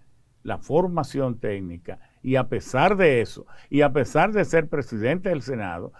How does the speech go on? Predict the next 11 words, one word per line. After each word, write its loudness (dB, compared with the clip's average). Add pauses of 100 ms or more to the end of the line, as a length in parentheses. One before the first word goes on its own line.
(180)
a -2
pesar 4
de 0
que 0
no 0
fue 2
a 4
defender 0
ningún -2
interés -4
personal -6